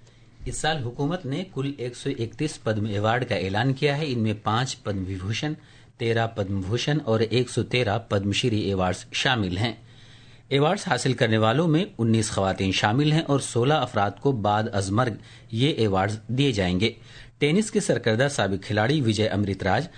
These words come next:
اداکار مموتی، فلم گلوکارہ الکا یاگنک اور کرکٹ کھلاڑی روہت شرما ان چھپن شخصیات میں شامل ہیں جنہیں صدر جمہوریہ آج پدم ایوارڈ سے نوازیں گی۔ ان ایوارڈز کی شروعات انیس سو چون میں کی گئی تھی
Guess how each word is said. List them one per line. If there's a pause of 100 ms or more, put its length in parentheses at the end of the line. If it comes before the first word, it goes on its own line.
(200)
اداکار
مموتی،
فلم
گلوکارہ
الکا
یاگنک (280)
اور
کرکٹ
کھلاڑی (180)
روہت
شرما
ان
چھپن
شخصیات
میں
شامل
ہیں (340)
جنہیں
صدر
جمہوریہ (120)
آج
پدم
ایوارڈ
سے
نوازیں
گی۔ (500)
ان
ایوارڈز
کی
شروعات
انیس
سو
چون
میں
کی
گئی
تھی